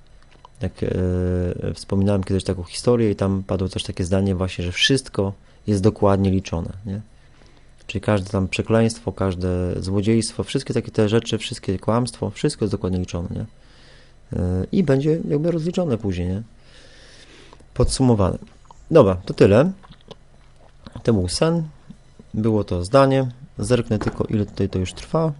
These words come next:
żeby jakoś nie było mega długo. O, to już bardzo długo, to będzie chyba długa audycja. Albo, tak sobie myślę,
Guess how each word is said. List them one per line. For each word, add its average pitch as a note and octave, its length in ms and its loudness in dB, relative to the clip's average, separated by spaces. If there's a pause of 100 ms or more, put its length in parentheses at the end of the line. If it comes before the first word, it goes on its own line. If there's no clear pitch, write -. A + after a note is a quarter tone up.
(100)
żeby G#2+ 360 0 (880)
jakoś - 240 -10
nie G#2 180 0
było G2+ 160 0
mega G2+ 220 2
długo. A2 240 0
O, C#3 360 4
to G#2+ 120 -6
już F2+ 60 -2
bardzo G2 260 2
długo, F2+ 260 -2
to F2 100 -4
będzie E2+ 200 -2
chyba F2 160 -4
długa G2 240 2
audycja. F2+ 400 -2 (2250)
Albo, A3 360 2 (840)
tak - 180 -6
sobie A2 160 0
myślę, A2 340 -2